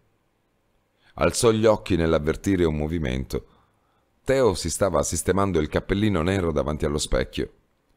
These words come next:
Si girò nel sentirlo muoversi e lo fissò con fermezza. "Vincent,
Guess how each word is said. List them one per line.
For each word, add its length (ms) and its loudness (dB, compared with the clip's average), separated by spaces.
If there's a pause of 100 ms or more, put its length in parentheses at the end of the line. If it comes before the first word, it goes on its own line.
(140)
Si 200 -6
girò 460 4
nel 140 -6
sentirlo 520 -2
muoversi 540 0
e 60 -2
lo 160 -4
fissò 320 -4
con 160 -4
fermezza. 640 -4 (1300)
"Vincent, 600 0